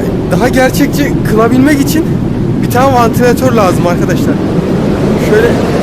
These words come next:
ka-, karşıya. Huu. Abi çok mükemmel ya.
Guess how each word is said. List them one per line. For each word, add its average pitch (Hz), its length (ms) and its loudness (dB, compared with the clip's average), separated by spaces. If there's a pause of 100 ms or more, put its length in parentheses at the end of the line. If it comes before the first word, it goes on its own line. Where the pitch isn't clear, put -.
(1400)
ka-, - 360 -2
karşıya. 262 520 0
Huu. - 1040 0 (680)
Abi 277 140 2 (180)
çok 247 360 2
mükemmel 269 680 2
ya. 262 120 2